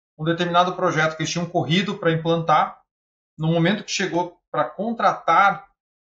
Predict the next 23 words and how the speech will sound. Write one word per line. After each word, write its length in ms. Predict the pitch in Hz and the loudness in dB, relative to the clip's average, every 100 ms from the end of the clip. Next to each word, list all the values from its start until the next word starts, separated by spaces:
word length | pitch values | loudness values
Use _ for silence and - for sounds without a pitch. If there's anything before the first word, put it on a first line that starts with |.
| - | 0
para 240 | 135 139 | 2 2
a 20 | |
execução, 640 | 139 123 123 - 160 202 156 | 0 -6 -6 0 2 2 2
então 160 | 120 127 | -2 -6
chegou 240 | 139 185 | -4 -2
a 40 | |
demanda 380 | 208 185 208 208 | 0 0 0 2
da 100 | 185 | 2
operação, 760 | 180 175 151 - 165 190 233 - _ _ _ | 2 2 0 0 0 -2 -4 -12 _ _ _
"Urgente, 640 | 156 143 170 226 240 240 | -8 -2 0 2 0 -4
urgente, 340 | 185 170 220 208 | -2 -2 -2 0
vai 140 | 196 | 0
parar 200 | 190 175 | 4 2
a 60 | 170 | 2
planta, 380 | 180 226 220 196 | 0 0 -2 -8
preciso 360 | 180 202 208 | -10 -8 -8
disso." 440 | 160 170 - - 120 | -2 -2 -2 -4 -2
Aí 140 | 156 | -2
eles 120 | 226 | 0
largaram 400 | 240 202 214 214 | 0 2 2 -2
tudo, 220 | 202 202 | -6 -10
saíram 240 | - 208 220 | -6 -6 -4
correndo, 520 | 196 156 185 220 | -4 -2 -2 -4